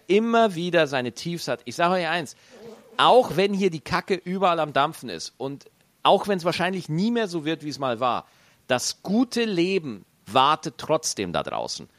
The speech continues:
Trotzdem gibt's Dinge, auf die man sich freuen kann. Trotzdem gibt's Dinge, die es wert sind, äh, für die man leben kann, ja. Äh, das ist, das ist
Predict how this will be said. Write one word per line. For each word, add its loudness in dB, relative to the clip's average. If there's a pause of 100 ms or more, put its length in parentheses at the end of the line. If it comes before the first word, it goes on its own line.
(180)
Trotzdem 2
gibt's -4
Dinge, -2 (140)
auf -14
die -4
man 0
sich -8
freuen 4
kann. -4 (260)
Trotzdem 0
gibt's -4
Dinge, -2 (220)
die -4
es -6
wert 4
sind, -6
äh, -20 (420)
für -6
die -2
man 2
leben 4
kann, -2
ja. 0 (460)
Äh, 2 (120)
das -4
ist, -6
das 0
ist -4